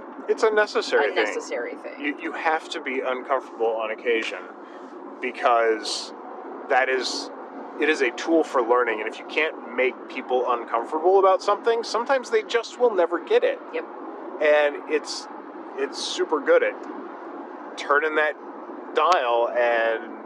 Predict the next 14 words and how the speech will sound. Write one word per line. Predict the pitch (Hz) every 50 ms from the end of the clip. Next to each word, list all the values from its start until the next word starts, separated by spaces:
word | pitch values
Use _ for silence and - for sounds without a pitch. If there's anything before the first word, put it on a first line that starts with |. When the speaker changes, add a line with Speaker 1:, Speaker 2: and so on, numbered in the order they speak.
| - - - - -
Speaker 1:
it | - -
goes | 127 127 135 131
all | 139 143 147 147
the | 151
way | 151
up | 156 -
to | - - 170
eleven, | 156 156 175 185 175 143 131
and | 127 127 123
you're | 127 127 127
like, | 127 123 120 - - - -
"Oh, | 139 151 180 180 139 - 113 - - - - - - - - - - - 135
that's | 120 120 120 - -
why. | - - 98 87